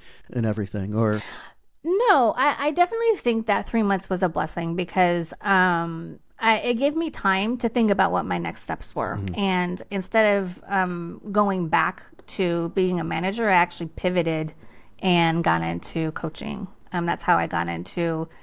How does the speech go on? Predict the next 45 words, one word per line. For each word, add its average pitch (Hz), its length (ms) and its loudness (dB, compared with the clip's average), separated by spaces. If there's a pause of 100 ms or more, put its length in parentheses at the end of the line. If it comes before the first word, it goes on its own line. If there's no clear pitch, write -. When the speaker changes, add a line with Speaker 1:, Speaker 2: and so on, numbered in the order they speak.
(140)
Speaker 2:
to, 214 160 4
to 196 320 4
my 185 220 2
coaching 208 340 4
business 185 320 2
and 185 140 0
what 190 100 2
I 175 120 -2
do 170 140 -4
today. 220 280 0
Speaker 1:
Yeah. 220 120 0
Speaker 2:
So, 202 180 2 (260)
you 294 100 2
know, 254 240 4
um, 233 260 2
ultimately 262 560 2
getting 202 280 2
laid 180 140 0
off 170 220 2
was, 165 220 -2
was 185 160 -2
a 190 60 2
huge 196 360 2
blessing. 156 360 -8
Speaker 1:
Yeah. 135 260 0
Speaker 2:
Um, 185 500 2 (120)
but, 190 320 2
but 226 120 2
yeah, 160 240 2
it, 208 280 -2
it's, 202 320 -4 (320)
it, 208 300 0
it 214 320 -4
definitely 285 420 2
wasn't, 214 400 2
I 196 80 2
did 226 160 4
not 220 220 0
see 185 220 0
it 233 120 4
as 247 220 0
that 294 300 6
at 208 220 4
the 202 80 2
time. 208 460 4